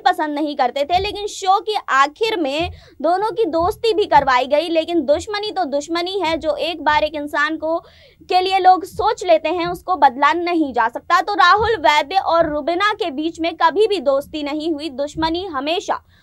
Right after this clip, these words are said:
बरकरार रही। आपको बता दें कि विजेता बनी है रुबीना दलैक और काफी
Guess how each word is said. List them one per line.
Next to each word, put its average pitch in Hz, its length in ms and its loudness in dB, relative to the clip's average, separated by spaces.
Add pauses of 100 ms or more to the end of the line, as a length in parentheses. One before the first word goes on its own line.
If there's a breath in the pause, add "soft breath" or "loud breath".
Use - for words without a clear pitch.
(160 soft breath)
बरकरार 302 680 2
रही। 247 300 -6
आपको 427 320 4
बता 349 260 4
दें 294 240 2
कि 381 200 -4
विजेता 320 580 0
बनी 370 320 0
है 339 220 0
रुबीना 320 460 0
दलैक 277 540 2
और 311 400 4 (420 soft breath)
काफी 427 420 6